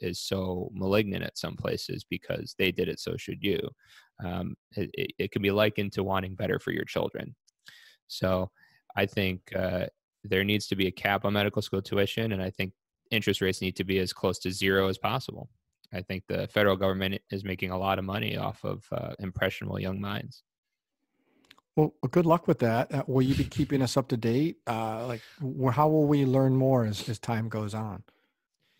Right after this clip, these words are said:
Speaker 1: Yeah, I'm, I'm pretty active on, uh, uh, Facebook, LinkedIn, and Twitter. So, um, I can give you all those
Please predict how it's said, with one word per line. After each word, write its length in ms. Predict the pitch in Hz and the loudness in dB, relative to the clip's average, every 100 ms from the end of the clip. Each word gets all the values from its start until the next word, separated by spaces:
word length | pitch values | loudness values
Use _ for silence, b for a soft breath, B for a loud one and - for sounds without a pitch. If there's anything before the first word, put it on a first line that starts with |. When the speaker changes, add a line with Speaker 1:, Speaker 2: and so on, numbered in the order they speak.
| _ | _
Speaker 1:
Yeah, 180 | 175 156 | 4 6
I'm, 200 | 147 147 | 4 2
I'm 160 | 113 123 | 0 2
pretty 300 | - 139 131 | 6 8 10
active 420 | 120 120 127 120 | 8 6 4 6
on, 260 | 117 113 113 | 4 4 4
uh, 360 | 110 107 104 - _ _ - | 4 2 0 -4 _ _ -8
uh, 200 | 90 - | -6 -2
Facebook, 520 | - 110 - 110 - | 4 4 6 4 4
LinkedIn, 800 | 101 101 98 101 98 98 95 95 | 2 0 0 2 4 4 2 0
and 200 | 95 90 | -2 0
Twitter. 420 | - 95 95 95 | 2 4 4 2
So, 380 | - 95 90 92 | 2 2 4 2
um, 540 | - 85 90 90 - - _ - - | 0 0 0 -2 -6 -14 _ -16 -4
I 480 | 92 92 - - - | -2 0 -2 -6 -8
can 140 | - 98 | -8 -2
give 160 | 95 | 0
you 100 | 95 | 4
all 140 | 95 92 | 4 4
those 460 | 92 90 - - | 4 2 -2 -10